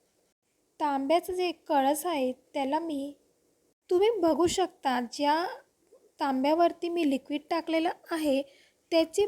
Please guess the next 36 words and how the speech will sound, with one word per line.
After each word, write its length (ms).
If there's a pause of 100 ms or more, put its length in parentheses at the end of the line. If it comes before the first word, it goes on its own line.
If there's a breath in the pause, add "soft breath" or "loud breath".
(140)
बरोबर 520
लाईन 560
खाली 380
पाणी 460
जिथे 280
जात 360
आहे 200
तिथे 260
पूर्णपणे 720
क्लीन 420
होत 280
आहे. 280
तुम्ही 220
बघू 340
शकता 540 (640)
काळा 340
भाग 220
जिथं 200
पाणी 360
पडलेलं 520
नाही 280 (140)
तो 100
भाग 340
जसाचा 360 (120)
तसा 260
आहे 280
आणि 240
जिथं 320
ते 360
लिक्विडचं 460
पाणी 320
आपण 260
जे 100 (120)
तयार 340
केलेलं 300
आहे, 320